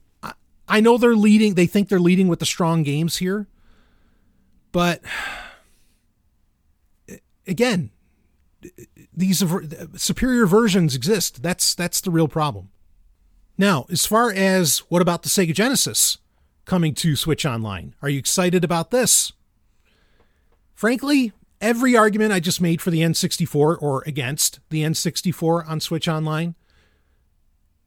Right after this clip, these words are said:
double down on <laughs> for the Genesis.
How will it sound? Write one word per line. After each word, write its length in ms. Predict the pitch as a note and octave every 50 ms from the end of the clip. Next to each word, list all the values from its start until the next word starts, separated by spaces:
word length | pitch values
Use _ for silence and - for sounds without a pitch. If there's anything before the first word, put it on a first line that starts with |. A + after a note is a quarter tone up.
| _ _ -
double 360 | C#3 A#2+ - F#3 G3 G3 F#3
down 360 | D#3+ E3+ D#3+ D3+ C3+ A#2 E2 G2+
on 300 | B2+ B2+ A#2 G2 G#2+ -
<laughs> 520 | - - G3+ - - - - - D4 D4+
for 200 | - - A3 F#3
the 140 | F#3 G3+ D3
Genesis. 580 | B2+ F3+ D#3 C3 G#2 - - - - - -